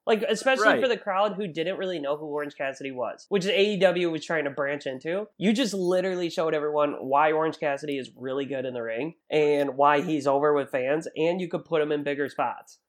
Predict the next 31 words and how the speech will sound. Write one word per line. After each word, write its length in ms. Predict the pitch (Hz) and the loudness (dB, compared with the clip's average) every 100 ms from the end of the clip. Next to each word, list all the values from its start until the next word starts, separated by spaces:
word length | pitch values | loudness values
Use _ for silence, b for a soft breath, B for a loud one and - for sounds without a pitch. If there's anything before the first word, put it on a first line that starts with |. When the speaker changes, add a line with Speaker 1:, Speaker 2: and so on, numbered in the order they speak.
| _ - | _ -6
Speaker 1:
and 160 | 143 | -2
not 200 | 147 135 156 | 0 0 0
just 160 | 143 | -2
be 100 | 160 | 0
that 180 | 147 139 | 2 2
comedic 380 | 156 147 139 127 | -2 -2 -2 -2
guy. 240 | 135 104 - _ - | -6 -6 -10 _ -4
Speaker 2:
It 80 | 143 | 0
was 120 | 131 | 0
cool 280 | - 151 151 | -2 -6 -4
to 80 | 131 | -6
see 320 | - 131 120 | -4 -4 -4
Chris 260 | - 131 | -4 -4
Jericho 640 | - 123 120 117 123 107 104 | -2 -4 -2 -4 -2 -2 -2
recognize 720 | 120 107 123 107 101 95 95 | -2 -2 -4 -6 -6 -8 -4
that 120 | 95 | 4
Speaker 1:
Yeah. 200 | 214 - | 4 4
Speaker 2:
and 140 | 98 104 | -4 -10
then 120 | 101 | -10
utilize 540 | 98 120 110 107 101 98 | -6 -4 -2 -2 -4 -4
that 200 | 98 92 | -6 -6
through 140 | 104 | -10
this 180 | 98 - | -14 -12
enti-, 300 | 95 107 98 | -12 -10 -8
their 160 | 98 95 | -8 -10
entire 320 | 92 95 87 | -8 -10 -10
feud, 360 | - 95 82 - | -12 -14 -14 -12
which 180 | 127 139 | -10 -8
is 80 | |
still 240 | 131 190 190 | -6 -4 -4
somewhat 600 | - 175 185 147 139 | -2 -2 0 0 -2